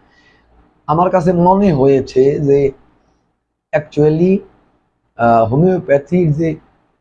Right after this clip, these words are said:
বৈজ্ঞানিক দিকটি রয়েছে, যে রিসার্চ, যে মেটা অ্যানালাইসিস, যে রিভিউ, যে বিভিন্ন ধর্মী গবেষণা রয়েছে, সেগুলো সম্বন্ধে এরা প্রত্যেকেই যথেষ্ট রকম অসচেতন, ঠিক সেভাবে উঠে আসছে না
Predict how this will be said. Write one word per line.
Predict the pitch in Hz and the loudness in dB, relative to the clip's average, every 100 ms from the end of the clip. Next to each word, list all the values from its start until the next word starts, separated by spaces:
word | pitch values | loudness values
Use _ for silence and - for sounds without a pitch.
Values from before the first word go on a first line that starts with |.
| 113 | -2
বৈজ্ঞানিক | 160 165 180 180 165 117 | 0 0 0 0 -2 -4
দিকটি | 135 156 - 151 | -4 -6 -2 2
রয়েছে, | 139 135 135 - 143 | 4 2 0 -6 -2
যে | 135 | 0
রিসার্চ, | 127 139 - 131 135 | 0 -2 0 0 0
যে | 123 131 | 0 0
মেটা | 127 123 | 0 -2
অ্যানালাইসিস, | 131 131 120 117 117 131 127 113 | -2 0 0 0 -2 -8 -12 -2
যে | 123 | 0
রিভিউ, | 120 127 110 139 143 123 | 2 0 2 0 0 -4
যে | 135 | -4
বিভিন্ন | 156 175 240 247 | 0 2 2 2
ধর্মী | 196 170 170 165 | 0 0 -2 -2
গবেষণা | 156 156 165 170 180 165 | -2 0 0 0 -2 0
রয়েছে, | 151 143 139 139 151 _ _ - - - _ - - | 2 0 0 -4 -4 _ _ -16 -14 -14 _ -20 -20
সেগুলো | - 165 139 139 139 127 156 - _ _ | -6 -2 0 2 2 0 -6 -14 _ _
সম্বন্ধে | - 151 160 151 135 110 107 147 _ _ _ - - | -8 -6 -2 -2 -2 -2 -4 -8 _ _ _ -20 -8
এরা | - 139 | -4 -2
প্রত্যেকেই | - 156 147 - 160 156 190 165 | -2 -4 -6 -6 -6 0 0 0
যথেষ্ট | 143 - 135 - | -2 -4 -6 -2
রকম | 147 - 131 123 | -2 0 -4 -2
অসচেতন, | 110 110 110 - 110 131 160 190 - | -4 -4 -6 -8 -8 -6 -6 -8 -6
ঠিক | 202 147 | -6 -4
সেভাবে | 214 214 175 196 208 | 0 2 2 -2 0
উঠে | 233 151 170 | 0 2 2
আসছে | 143 - - 117 | 2 -2 -10 -10
না | 117 | -10